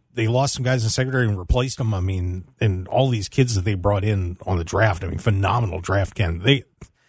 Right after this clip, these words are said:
they're, they're deeper than ever. I mean, I, th-, there's not a flaw in this team. There really isn't.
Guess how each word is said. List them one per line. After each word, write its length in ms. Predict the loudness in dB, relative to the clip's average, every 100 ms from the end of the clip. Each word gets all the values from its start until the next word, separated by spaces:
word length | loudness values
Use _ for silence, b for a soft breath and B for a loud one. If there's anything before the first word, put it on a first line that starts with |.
| b b
they're, 220 | -2 -2 -2
they're 240 | -4 -2 -2
deeper 360 | -2 0 2 2
than 160 | 0
ever. 280 | 0 0 0
I 100 | 0
mean, 320 | 0 0 -4 -12 _ -14
I, 160 | -10 -10 _ _ _ _ _
th-, 160 | -2 -2
there's 280 | 2 2 2
not 260 | 2 0 0
a 60 |
flaw 420 | -2 0 0 2
in 80 | 0
this 180 | 0 0
team. 280 | 0 0 0
There 120 | -2
really 300 | 0 0 -2
isn't. 220 | -6 -8